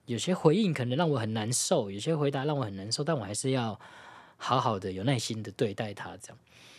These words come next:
但这中间其实我没有意识到自己是在一个不健全的状态。我现在可以跟大家，很明确的大家讲，当人哦，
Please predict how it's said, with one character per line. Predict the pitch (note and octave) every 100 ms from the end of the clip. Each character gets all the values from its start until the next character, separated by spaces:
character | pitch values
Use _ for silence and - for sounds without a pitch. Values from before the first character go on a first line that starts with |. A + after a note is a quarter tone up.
| - -
但 | B3
这 | C4
中 | B3+ A#3+
间 | B3+
其 | G#3
实 | E3 D3
我 | B2+
没 | D3
有 | C#3+
意 | D3+
识 | - C#3
到 | C3+ A2+
自 | D#3
己 | C3+ G2
是 | - A#2+
在 | G#2+ C#3 A2
一 | G2
个 | - F#2+ E2+ E2 _ _ _ _ _ _ _ - -
不 | D3+
健 | - D#3
全 | B2+ G#2
的 | F#2 G2+
状 | - F#2 -
态。 | A2 - _
我 | D3
现 | F3+
在 | C#4
可 | D#3+
以 |
跟 | D3 D3+
大 | D3 C3+
家， | C3+
很 | A2
明 | A#2
确 | C3+ D3+
的 |
大 | C3
家 | A#2+ A#2+
讲， | - - -
当 | C4+ C4+
人 | G3+ B2 G#2+ A#2+
哦， | G#2+